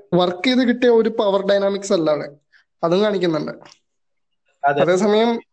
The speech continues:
Speaker 1: ആ, ബിജു
Speaker 2: ആ.
Speaker 1: മേനോൻ വർക്ക് ചെയ്ത് എത്തിയതാണ്. പോലീസ് ആണെങ്കിലും ഒരു
Speaker 2: അതെ, അതെ.
Speaker 1: പവർഫുൾ പൊസിഷനിൽ എത്തുകയാണെങ്കിൽ. Uh, like, not that, that power
Speaker 2: അതെ.
Speaker 1: is good, but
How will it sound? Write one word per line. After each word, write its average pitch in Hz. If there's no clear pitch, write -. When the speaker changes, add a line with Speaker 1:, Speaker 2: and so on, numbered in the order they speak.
Speaker 1:
ആ, 190
ബിജു 175
Speaker 2:
ആ. 196
Speaker 1:
മേനോൻ 220
വർക്ക് 185
ചെയ്ത് -
എത്തിയതാണ്. 180
പോലീസ് 175
ആണെങ്കിലും 175
ഒരു 170
Speaker 2:
അതെ, 143
അതെ. 131
Speaker 1:
പവർഫുൾ 180
പൊസിഷനിൽ 185
എത്തുകയാണെങ്കിൽ. 185
Uh, 165
like, 175
not 175
that, 185
that 180
power 170
Speaker 2:
അതെ. 190
Speaker 1:
is 165
good, 185
but -